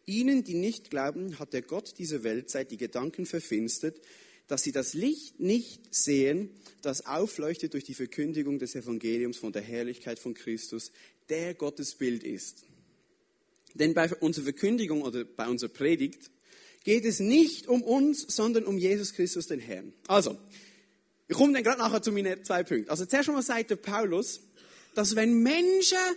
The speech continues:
das Evangelium hören, wenn Menschen die gute Botschaft von Gott hören, dann kann es passieren, dann kann es passieren, dann ist es möglich, dass bei diesen Menschen ein Licht angeht.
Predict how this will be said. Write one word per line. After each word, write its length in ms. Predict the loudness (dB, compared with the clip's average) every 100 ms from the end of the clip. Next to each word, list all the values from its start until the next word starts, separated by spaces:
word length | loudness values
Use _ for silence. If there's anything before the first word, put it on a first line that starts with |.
| -6 -20 -20 -20 _ _ -8
das 180 | -2
Evangelium 1040 | 0 2 2 0 2 2 2 2 4 2 0
hören, 340 | 0 0 0 -2
wenn 200 | -2 -2
Menschen 420 | -2 -2 -2 -4
die 180 | -8 -4
gute 360 | -2 0 -2
Botschaft 760 | -4 -2 -2 -4 -8 -8 -10 -8
von 160 | -8
Gott 320 | -6 -8 -10
hören, 340 | -10 -8 -10 -14 _ -20 -20 _
dann 160 | -4 -4
kann 420 | -4 -4 0 0
es 300 | 0 0 -2 -4
passieren, 680 | 2 4 6 6 6 4 0 -14 -20 _ _ _ _ -20 -6 2
dann 140 | 2
kann 220 | 4 4
es 180 | 4 2
passieren, 560 | 2 2 2 2 4 4
dann 120 | 4
ist 120 | 4
es 140 | 4
möglich, 560 | 4 10 12 12 8 -4 -8 -20 -20 -2
dass 240 | 2 2 0
bei 120 | -6
diesen 520 | -2 0 2 4 4 2 0
Menschen 800 | 0 0 2 2 2 0 0 -2 -4 -4
ein 120 | 0 2
Licht 480 | 0 2 2 0 -6
angeht. 640 | -6 -4 0 0 0 -8